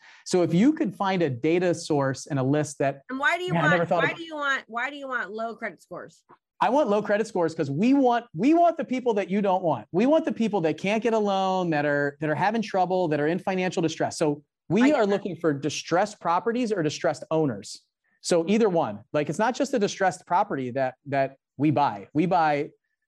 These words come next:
Speaker 1: usually it's distressed seller. Like, the seller actually
Speaker 2: Yes.
Speaker 1: has some distress. They could have a perfect house. I bought a house for a hundred,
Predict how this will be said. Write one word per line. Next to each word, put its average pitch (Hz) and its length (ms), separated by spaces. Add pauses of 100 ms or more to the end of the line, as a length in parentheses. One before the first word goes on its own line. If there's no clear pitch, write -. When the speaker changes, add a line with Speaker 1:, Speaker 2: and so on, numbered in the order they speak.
(100)
Speaker 1:
usually 202 420
it's 160 140
distressed - 560
seller. 123 420
Like, 139 140
the 143 80
seller 165 340
actually 147 280
Speaker 2:
Yes. 120 60
Speaker 1:
has 147 180
some 143 80
distress. 156 340
They 202 80
could 240 100
have 240 100
a 165 60
perfect 185 380
house. 160 420 (300)
I 170 80
bought 247 180
a 180 40
house 175 280
for 143 460 (500)
a 151 60
hundred, 190 440